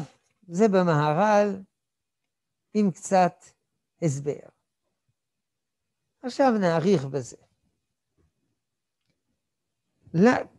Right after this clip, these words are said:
כארוק-, ערוגת הבושם, שהכל דשים בה. איך אומרים עברית מודרנית, כולם דשים בה? כולם דורכים עליי.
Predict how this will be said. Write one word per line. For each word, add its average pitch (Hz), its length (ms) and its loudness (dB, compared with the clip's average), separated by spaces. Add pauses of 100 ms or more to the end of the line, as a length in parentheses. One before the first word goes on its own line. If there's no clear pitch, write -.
(280)
כארוק-, 170 640 2 (120)
ערוגת 165 480 6 (100)
הבושם, 175 680 0 (1500)
שהכל 196 480 0
דשים 156 440 -8
בה. - 80 -20 (1600)
איך 233 160 0
אומרים 196 320 -4
עברית 175 440 -6
מודרנית, 160 760 -2 (440)
כולם 170 340 -2
דשים 147 460 -8
בה? 170 160 -10 (1500)
כולם 247 340 2
דורכים 170 360 0
עליי. 139 240 -10